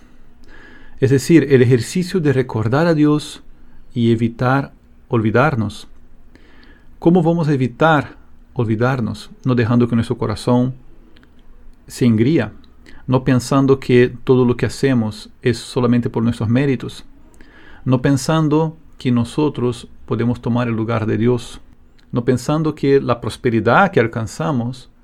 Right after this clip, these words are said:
dependió solamente de nuestras fuerzas, entendiendo que todo pasa, que todo es vanidad y que solo Dios es. Entonces,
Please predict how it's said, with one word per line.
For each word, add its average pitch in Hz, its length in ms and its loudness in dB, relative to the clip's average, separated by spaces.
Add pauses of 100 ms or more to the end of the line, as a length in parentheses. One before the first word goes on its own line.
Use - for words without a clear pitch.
(440)
dependió 123 560 -2
solamente 123 500 -2
de 117 100 -4
nuestras 113 320 -4
fuerzas, 147 600 -4 (640)
entendiendo 127 560 0
que 151 100 -4
todo 139 280 0
pasa, 165 400 -2 (160)
que 120 120 -4
todo 135 220 0
es 135 80 0
vanidad 131 480 -2 (640)
y - 60 -12
que - 100 -12
solo 127 300 0
Dios 110 380 -4 (100)
es. - 400 -12 (1000)
Entonces, 202 500 0